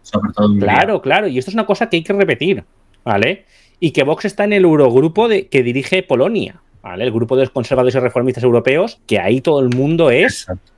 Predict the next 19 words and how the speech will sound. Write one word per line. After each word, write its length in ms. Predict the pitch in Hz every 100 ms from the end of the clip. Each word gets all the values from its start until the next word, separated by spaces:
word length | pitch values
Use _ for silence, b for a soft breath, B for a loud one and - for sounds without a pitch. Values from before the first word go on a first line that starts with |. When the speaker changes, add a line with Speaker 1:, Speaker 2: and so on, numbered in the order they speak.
| _ _
Speaker 2:
ultracatólico 1120 | 123 113 - 104 - 85 110 165 165 214 262
y 120 | - 123
muy 260 | 120 147
homófobo 380 | 156 170 - 120
en 60 | 110
sus 120 | 107
países, 540 | 92 104 170 127 95
¿no? 240 | 98 131 196
Entonces 200 | 127 131
es 40 |
una 140 | 170 -
cosa 280 | 156 214
de, 220 | 180 107 - B B B _ - _ _ - - -
ya 80 | 165
sabemos 380 | 254 240 208
qué 100 | -
va 60 | 165
a 60 | 147
pasar. 360 | - 80 -